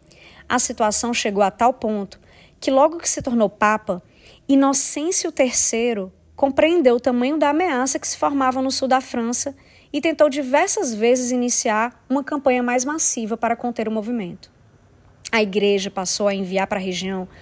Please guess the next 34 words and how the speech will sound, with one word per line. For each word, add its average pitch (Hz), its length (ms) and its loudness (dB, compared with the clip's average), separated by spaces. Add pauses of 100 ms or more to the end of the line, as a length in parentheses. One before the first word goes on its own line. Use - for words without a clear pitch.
(320)
os - 60 -6
seus 262 180 4
melhores 269 600 4
representantes 262 760 -2
e 254 40 2
oradores, 240 680 -2 (320)
com - 100 0
a 294 60 4
intenção 302 380 0
de 294 120 -2
combater 370 760 2 (280)
as 180 120 -2
pregações 262 580 2
heréticas 240 560 2
dos 247 160 -6
perfeitos, - 720 -8 (360)
mas 262 160 2
sem 233 180 -2
muito 208 180 -4
sucesso. - 640 -6 (720)
Foram 320 280 2
feitos 302 500 0
diversos 277 640 0
debates 226 640 0
públicos - 720 -6 (420)
entre 226 280 0
os 277 100 -2
perfeitos 302 560 0
cátros 233 480 0
e 269 40 0
os 254 100 0
emissários 254 480 2
da 254 100 2
Igreja, 190 500 -2